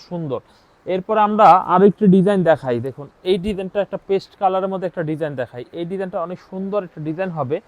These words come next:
পছন্দ হলে কিন্তু এই ডিজাইনটা নিতে পারেন। এই হচ্ছে কামিজটার সামনের সাইডটা হবে, খুবই কোয়ালিটিফুল একটি ডিজাইন হবে। এই হচ্ছে সামনে, কামিজের সামনে এবং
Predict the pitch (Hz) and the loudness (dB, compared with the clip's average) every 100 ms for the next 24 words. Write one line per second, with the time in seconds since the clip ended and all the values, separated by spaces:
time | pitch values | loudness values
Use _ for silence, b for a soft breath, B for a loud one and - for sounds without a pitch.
0 | b b b b _ 185 175 220 214 214 | b b b b _ -2 0 -2 -2 0
1 | 208 202 208 196 208 190 208 180 180 180 | 0 0 -2 -2 -6 -2 0 0 -4 -4
2 | 196 196 180 170 170 156 135 160 170 180 | -4 -4 -8 -8 -2 -2 -2 -6 -10 -12
3 | - 208 - 175 170 - 208 196 - 170 | -8 -8 -4 -4 -6 -4 -4 -4 -6 -6
4 | 185 196 - 185 - 190 160 139 165 - | -6 -8 -6 -8 -2 -2 0 0 -2 -6
5 | b b _ _ 196 208 220 208 - 214 | b b _ _ -2 0 0 -4 0 0
6 | 214 214 214 - 202 180 180 165 165 190 | 0 -2 -6 -4 -4 -4 -6 -4 -2 -2
7 | 156 131 160 175 175 208 196 - 180 185 | -4 -6 -6 -8 -8 -8 -8 -8 -8 -8
8 | 185 170 - 180 185 202 - 190 196 202 | -8 -10 -10 -8 -6 -8 -8 -6 -4 -2
9 | 180 233 b b b - 151 185 | -4 -4 b b b -4 -2 -2